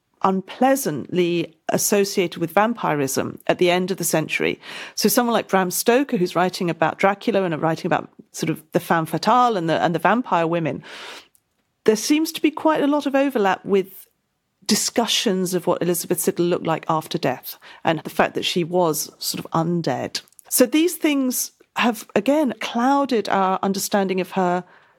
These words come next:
as a real woman, as a woman who had intelligence and ambition and, and talent.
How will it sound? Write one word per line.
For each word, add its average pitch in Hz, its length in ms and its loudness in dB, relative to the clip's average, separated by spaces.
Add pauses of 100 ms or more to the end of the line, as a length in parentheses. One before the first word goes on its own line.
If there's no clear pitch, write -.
(140)
as 185 160 0
a 202 60 2
real 208 260 2
woman, 156 480 -2
as 165 260 -2
a 180 60 -2
woman 170 320 -2
who 165 420 -2 (340)
had 180 480 0 (400)
intelligence 214 960 0
and 165 100 0
ambition 160 800 0 (100)
and, 147 460 -4 (140)
and 151 180 -6
talent. - 640 0